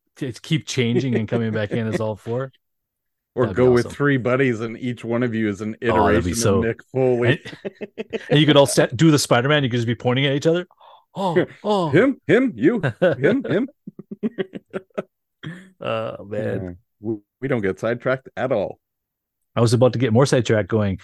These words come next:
Speaker 1: "That makes me think of Spider-Verse, Across the Spider-Verse, and how good that goddamn movie was." Anyway,
Speaker 2: Oh,
Speaker 1: I'm
Speaker 2: yeah.
Speaker 1: still excited about that movie. Just saw it a
Speaker 2: Yeah.
Speaker 1: couple nights ago.
Speaker 2: Yeah, phenomenal.
Speaker 1: Yeah, but we won't go there. This is
Speaker 2: No.
Speaker 1: a, a podcast about murdering and gymnastics or something,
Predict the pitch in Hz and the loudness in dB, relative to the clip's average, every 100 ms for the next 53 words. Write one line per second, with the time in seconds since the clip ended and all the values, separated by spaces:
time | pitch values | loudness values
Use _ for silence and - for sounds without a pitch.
0 | - - 165 131 117 113 131 123 - 170 | -10 -2 0 0 0 -2 -2 -2 -2 -2
1 | 156 104 76 - - 127 160 147 147 - | -2 -6 -10 -12 -8 -2 0 0 -2 -2
2 | 180 160 120 95 127 - 165 127 180 160 | -2 0 -2 -4 -6 0 0 4 4 2
3 | 135 160 160 160 170 185 143 113 - - | 0 -2 -2 -2 -2 -4 -6 -8 -14 -20
4 | - - - 110 107 101 92 87 - _ | -20 -20 -18 -12 -10 -6 -6 -8 -14 _
5 | _ - 104 107 110 - 107 95 87 90 | _ -6 -2 2 0 2 0 0 -2 -4
6 | 87 85 85 85 _ - 95 95 87 90 | -4 -4 -6 -10 _ -10 -4 -4 -4 -6
7 | 87 90 95 - 87 - _ - - - | -6 -6 -6 -6 -10 -10 _ -20 -20 -18
8 | - 87 - _ _ 113 95 90 90 95 | -12 -12 -12 _ _ -8 -6 -6 -6 -10
9 | _ _ _ - 78 - _ _ _ 110 | _ _ _ -16 -14 -16 _ _ _ 2
10 | 135 135 131 110 101 82 - _ 107 101 | 4 6 6 6 2 -2 -8 _ -6 -4
11 | 104 101 - 110 110 101 - 104 101 98 | -2 -2 0 -2 -2 -4 -2 -4 -2 -4
12 | 95 101 101 104 101 101 101 104 90 92 | -4 -6 -4 -4 -4 -4 -4 -6 -6 -8
13 | 90 92 - - 92 87 80 | -8 -8 -10 -12 -10 -10 -12